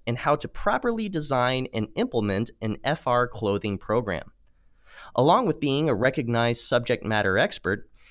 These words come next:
Derek is also a qualified safety sales professional, certified environmental health and safety professional,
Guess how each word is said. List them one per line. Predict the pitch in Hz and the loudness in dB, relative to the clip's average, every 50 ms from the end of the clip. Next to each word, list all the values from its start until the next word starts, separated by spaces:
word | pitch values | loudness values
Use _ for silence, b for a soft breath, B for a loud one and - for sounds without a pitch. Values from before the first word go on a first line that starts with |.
| b b b | b b b
Derek | 143 147 151 147 190 - | 2 4 4 4 4 0
is | 123 110 - | -2 -2 0
also | - 120 120 127 - - - 175 208 240 - - | 2 2 2 2 2 0 -2 -2 -2 -2 -2 -4
a | 104 98 | -6 -6
qualified | - - - - 143 131 135 139 131 - 117 117 120 117 117 | -6 -6 0 2 4 4 4 2 0 0 2 2 2 0 -2
safety | - - 135 123 - - 110 | -4 -2 -2 -2 -2 -4 -6
sales | - - - 92 98 95 | -4 0 2 2 2 0
professional, | - - 95 - 90 87 - - 113 117 170 - - - _ - - - - - - | -2 -8 -4 -2 -2 -2 0 -2 -2 -2 -2 -2 -6 -10 _ -20 -20 -20 -20 -18 -12
certified | - - - 160 170 175 180 - 160 139 139 139 135 - - | -8 -2 2 2 2 2 2 2 2 4 4 4 2 0 -2
environmental | 127 113 107 - 117 123 127 131 127 127 131 127 - 123 120 | -2 -2 2 4 4 4 4 4 4 2 0 0 -2 -4 -6
health | 117 - - 123 113 113 113 - - - | -4 0 2 2 4 4 2 -2 -4 -4
and | 107 101 - | -4 -4 -4
safety | - - 156 233 - - 117 | -4 -2 -2 -2 -2 -4 -8
professional, | - - - - 104 107 - - 127 135 156 220 240 b | -8 -8 -4 -2 0 0 0 -2 -2 0 0 -2 -4 b